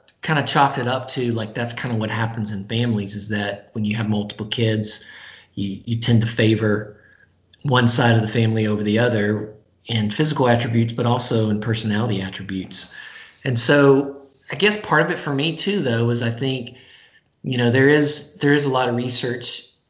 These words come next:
that talks about birth order as well, and how being the firstborn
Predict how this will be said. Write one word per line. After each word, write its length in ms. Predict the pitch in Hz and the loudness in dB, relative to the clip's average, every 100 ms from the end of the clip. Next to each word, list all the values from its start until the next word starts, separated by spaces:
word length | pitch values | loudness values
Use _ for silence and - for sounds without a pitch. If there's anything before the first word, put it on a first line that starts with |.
| _ - | _ -10
that 220 | 127 - | -8 -6
talks 280 | - 117 113 | -4 -4 -2
about 320 | 120 113 113 | -2 -2 -4
birth 240 | 123 120 | -4 -4
order 460 | 120 98 92 87 - _ - | -2 -4 -6 -12 -20 _ -8
as 140 | 117 | -6
well, 500 | 113 113 107 101 104 - | -2 0 -2 -4 -8 -6
and 180 | 117 107 | -4 0
how 520 | 117 113 110 107 104 | 2 2 2 0 -2
being 580 | 110 117 113 110 107 104 | 2 4 4 2 0 -4
the 100 | 117 | -4
firstborn 840 | 123 117 117 120 117 113 110 | 0 2 0 0 2 4 2